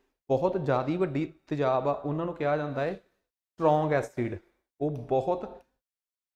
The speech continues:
ਤਾਕਤਵਰ ਤੇਜ਼ਾਬ ਹੁੰਦੇ ਆ। ਤੇ ਜਿਹੜੀ, ਜਿਹੜੇ ਐਸਿਡ ਜਿਨ੍ਹਾਂ 'ਚ ਹਲਕਾਪਣ ਹੁੰਦਾ, ਜਿਨ੍ਹਾਂ ਨੂੰ ਖਾਇਆ ਜਾ ਸਕਦਾ ਹੈ, ਉਹਨਾਂ ਨੂੰ ਕਿਹਾ ਜਾਂਦਾ ਹੈ ਕਮਜ਼ੋਰ ਤੇਜ਼ਾਬ, ਵੀਕ ਐਸਿਡ। ਸੋ ਇੱਕ ਗੱਲ ਤਾਂ ਕਲੀਅਰ ਹੋ ਗਈ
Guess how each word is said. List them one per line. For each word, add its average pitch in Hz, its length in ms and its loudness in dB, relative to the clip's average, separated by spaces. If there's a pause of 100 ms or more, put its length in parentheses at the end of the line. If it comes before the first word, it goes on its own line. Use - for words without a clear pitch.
(140)
ਤਾਕਤਵਰ 160 560 4
ਤੇਜ਼ਾਬ 156 380 0
ਹੁੰਦੇ 117 340 -2
ਆ। 110 80 -2 (720)
ਤੇ 180 100 4
ਜਿਹੜੀ, 165 580 -2 (240)
ਜਿਹੜੇ 139 400 0
ਐਸਿਡ 143 400 2 (520)
ਜਿਨ੍ਹਾਂ 156 240 -2
'ਚ 190 100 -2 (100)
ਹਲਕਾਪਣ 160 480 0
ਹੁੰਦਾ, 170 240 0
ਜਿਨ੍ਹਾਂ 156 220 -2
ਨੂੰ 196 100 -4
ਖਾਇਆ 143 340 2
ਜਾ 151 180 2
ਸਕਦਾ 151 320 -4
ਹੈ, 165 80 -6 (280)
ਉਹਨਾਂ 160 180 -4
ਨੂੰ 180 80 -6
ਕਿਹਾ 151 200 -2
ਜਾਂਦਾ 156 240 -4
ਹੈ 165 140 -6 (100)
ਕਮਜ਼ੋਰ 139 440 0
ਤੇਜ਼ਾਬ, 110 440 -2 (880)
ਵੀਕ 165 280 -2
ਐਸਿਡ। 110 520 -2 (680)
ਸੋ - 420 -2
ਇੱਕ 147 200 -2
ਗੱਲ 151 180 0
ਤਾਂ 165 140 -4
ਕਲੀਅਰ 151 300 0
ਹੋ 156 140 0
ਗਈ 120 180 -2